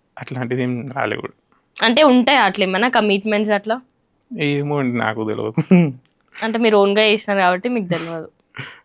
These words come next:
Speaker 1: ఏమో, దాని గురించి పెద్ద ఇది లేదు. ఆ, ఆ, ఆ, అలాంటి టాపిక్కి వెళ్ళాను నేను బేసిక్గా.
Speaker 2: ఓకే,
Speaker 1: Hmm.
Speaker 2: ఇప్పుడు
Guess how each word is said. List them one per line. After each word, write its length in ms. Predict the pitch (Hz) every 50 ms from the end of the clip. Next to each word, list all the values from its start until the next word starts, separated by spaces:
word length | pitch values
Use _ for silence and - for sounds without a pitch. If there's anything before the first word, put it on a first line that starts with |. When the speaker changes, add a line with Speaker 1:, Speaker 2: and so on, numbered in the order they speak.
| _ - -
Speaker 1:
ఏమో, 220 | 139 156 165 160 135
దాని 220 | 113 110 113 117
గురించి 200 | 117 123 123 - -
పెద్ద 140 | 123 117 113
ఇది 420 | 113 110 123 - - 110 110 -
లేదు. 220 | 101 107 110 - - _ _ _ _ _ - -
ఆ, 160 | 127 113 123 - - - -
ఆ, 60 | 131 131 135 135 131 123 117 117 117 -
ఆ, 60 | 113
అలాంటి 360 | - - 117 120 127 135 131
టాపిక్కి 440 | 135 139 139 131 135 143 135 - 156
వెళ్ళాను 260 | 131 117 117 120 127
నేను 120 | 120 - - -
బేసిక్గా. 580 | 120 - - - - - - - - - 196
Speaker 2:
ఓకే, 160 | 196 190 180
Speaker 1:
Hmm. 100 | - 175
Speaker 2:
ఇప్పుడు 320 | - 170 196 196 226 214